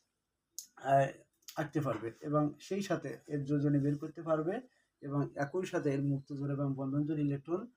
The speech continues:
কীভাবে আছে এবং সেগুলো তোমরা অবশ্যই বের করতে পারবে। কারণ তোমরা একটা জিনিস মাথায় রাখবে যে, যে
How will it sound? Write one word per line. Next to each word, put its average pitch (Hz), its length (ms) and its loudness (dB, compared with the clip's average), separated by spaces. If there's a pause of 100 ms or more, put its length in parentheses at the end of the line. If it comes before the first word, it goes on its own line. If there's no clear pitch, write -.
(140)
কীভাবে 147 300 4
আছে 143 200 2
এবং 135 160 0
সেগুলো 143 380 -2
তোমরা 147 280 0
অবশ্যই 139 360 0
বের 131 160 -4
করতে 117 260 -16
পারবে। 101 200 -14 (180)
কারণ 143 180 0
তোমরা 156 240 -6
একটা - 200 -10
জিনিস 147 280 -4
মাথায় 151 220 0
রাখবে 160 260 4 (280)
যে, 175 200 0 (840)
যে 147 340 6